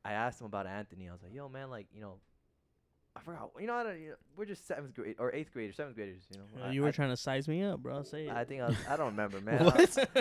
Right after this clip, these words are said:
Speaker 1: I, I just think, like, "Hey, bro." I, I,
Speaker 3: Hey, you think I
Speaker 1: fuck.
Speaker 3: could take him?
Speaker 2: <laughs> Yeah,
Speaker 1: Yeah,
Speaker 2: yeah, you
Speaker 1: something
Speaker 2: trying
Speaker 1: like
Speaker 2: to
Speaker 1: that.
Speaker 2: scrap
Speaker 1: It,
Speaker 2: me,
Speaker 1: it might
Speaker 2: bro.
Speaker 1: have been something like that. Like, I could
Speaker 2: <laughs>
Speaker 1: fight him. Actually, no, I remember. I think it had to do with something about a girl and, you know, whatever.
Speaker 2: Uh, of course.
Speaker 1: But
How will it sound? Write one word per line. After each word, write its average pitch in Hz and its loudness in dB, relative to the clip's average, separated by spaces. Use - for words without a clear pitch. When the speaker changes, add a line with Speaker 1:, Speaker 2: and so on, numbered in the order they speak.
Speaker 1:
I, 156 8
I 190 8
just 185 2
think, 175 0
like, 156 6
"Hey, 196 4
bro." 170 4
I, 156 -2
I, 151 -4
Speaker 3:
Hey, 143 8
you 147 12
think 185 12
I 180 12
Speaker 1:
fuck. 160 10
Speaker 3:
could 147 8
take 196 12
him? 226 10
Speaker 2:
<laughs> - -20
Yeah, 147 2
Speaker 1:
Yeah, 180 10
Speaker 2:
yeah, 139 12
you 147 8
Speaker 1:
something 208 8
Speaker 2:
trying 147 8
Speaker 1:
like - 6
Speaker 2:
to - 0
Speaker 1:
that. 120 8
Speaker 2:
scrap - 8
Speaker 1:
It, 185 8
Speaker 2:
me, 165 10
Speaker 1:
it - 10
might 190 10
Speaker 2:
bro. 220 8
Speaker 1:
have 214 8
been 170 8
something 156 2
like 131 2
that. 117 6
Like, 117 2
I 127 6
could 147 2
Speaker 2:
<laughs> - 0
Speaker 1:
fight 127 4
him. 120 -4
Actually, 147 6
no, 147 2
I 131 6
remember. 123 2
I 117 6
think 151 -4
it 151 4
had 147 4
to 117 4
do 113 2
with 110 4
something 117 -4
about 95 0
a 98 -8
girl 101 -2
and, 90 -10
you 87 -12
know, 87 -12
whatever. 90 -2
Speaker 2:
Uh, - -20
of - -14
course. 98 -10
Speaker 1:
But 92 0